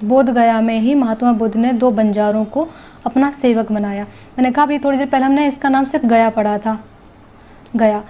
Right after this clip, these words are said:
लेकिन जब इन्हें ज्ञान प्राप्त हो जाता तब से इसका नाम पड़ जाता बोध गया। ज्ञान, ज्ञान प्राप्ति के बाद सबसे, अ, सब, सबसे प्रथम बुद्ध गया से ऋषिपत्तनम या मृगवन दा पहुँचे, जहाँ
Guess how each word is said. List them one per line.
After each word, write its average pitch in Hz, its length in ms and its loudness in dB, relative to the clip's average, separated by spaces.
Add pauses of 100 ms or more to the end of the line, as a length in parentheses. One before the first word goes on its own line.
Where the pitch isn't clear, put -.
(240)
लेकिन 262 220 0
जब 285 140 2
इन्हें 285 200 2
ज्ञान 254 200 0
प्राप्त 277 280 -2
हो 247 80 0
जाता 240 300 2
तब 269 140 -4
से 269 100 -6
इसका 254 200 -2
नाम 247 160 2
पड़ 240 140 0
जाता 220 240 0
बोध 226 240 0
गया। 202 260 0 (1400)
ज्ञान, 269 540 2
ज्ञान 262 200 0
प्राप्ति 269 360 -2
के 277 120 -2
बाद 262 320 0 (340)
सबसे, 311 760 0
अ, 302 60 -8 (320)
सब, 233 460 0 (380)
सबसे 247 380 -6
प्रथम 269 360 -2 (520)
बुद्ध 254 180 2
गया 247 320 4
से 277 160 -2
ऋषिपत्तनम 254 600 -2
या 269 160 2
मृगवन 240 640 2 (300)
दा 233 140 4
पहुँचे, 233 520 -4 (720)
जहाँ 269 520 0